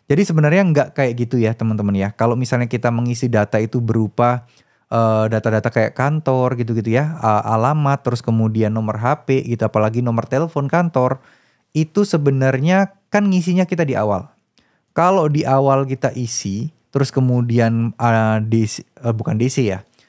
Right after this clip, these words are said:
tim analisanya tidak mengecek apakah data itu benar atau tidak, ya berarti bukan salah di kita. Karena gini, ada yang namanya human error,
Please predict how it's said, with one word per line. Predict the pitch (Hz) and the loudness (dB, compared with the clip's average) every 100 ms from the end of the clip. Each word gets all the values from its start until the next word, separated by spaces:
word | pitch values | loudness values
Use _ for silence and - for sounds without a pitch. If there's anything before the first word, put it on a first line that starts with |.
| _ _ _ | _ _ _
tim | 156 156 | -2 0
analisanya | 147 139 135 131 135 127 | 0 0 0 0 0 0
tidak | 123 127 120 | 0 0 2
mengecek | 117 117 - 120 113 | 2 0 0 -4 -2
apakah | - 113 110 | -2 -2 -2
data | 107 | -2
itu | 107 113 | -2 -2
benar | 117 110 107 104 | -2 0 -2 -4
atau | 101 - | -8 -4
tidak, | 196 165 110 104 | -2 0 0 -2
ya | - 104 | -4 -4
berarti | 98 101 | -2 -2
bukan | 147 120 104 110 | -2 -2 -2 -4
salah | 107 98 104 | -4 -4 -4
di | 98 | -6
kita. | 120 101 107 _ _ _ _ _ _ _ - | -4 -4 -6 _ _ _ _ _ _ _ -2
Karena | 151 196 | 2 2
gini, | 160 104 98 _ _ - | 2 -2 -6 _ _ -2
ada | 160 143 185 | 0 2 2
yang | 180 170 | 2 2
namanya | 151 143 151 151 | 2 2 0 0
human | 131 117 113 113 | 2 2 0 -2
error, | 113 104 90 - | -2 -2 -2 -8